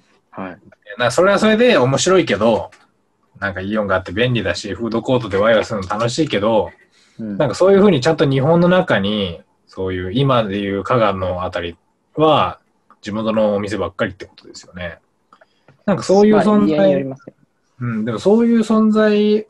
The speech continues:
Speaker 2: をちゃんと残しておくっていうのは結構、うん、めちゃくちゃ大事ですよね。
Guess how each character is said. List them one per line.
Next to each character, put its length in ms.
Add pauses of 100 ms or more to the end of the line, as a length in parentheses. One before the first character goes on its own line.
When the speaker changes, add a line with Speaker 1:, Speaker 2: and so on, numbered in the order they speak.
Speaker 2:
を 140
ち 60
ゃ 80
ん 60
と 80
残 260
し 100
て 80
お 100
く 100
っ 20
て 160
い 60
う 20
の 60
は 60
結 260
構、 240 (1040)
う 80
ん、 460
め 120
ち 100
ゃ 60
く 80
ち 80
ゃ 60
大 180
事 100
で 80
す 140
よ 60
ね。 60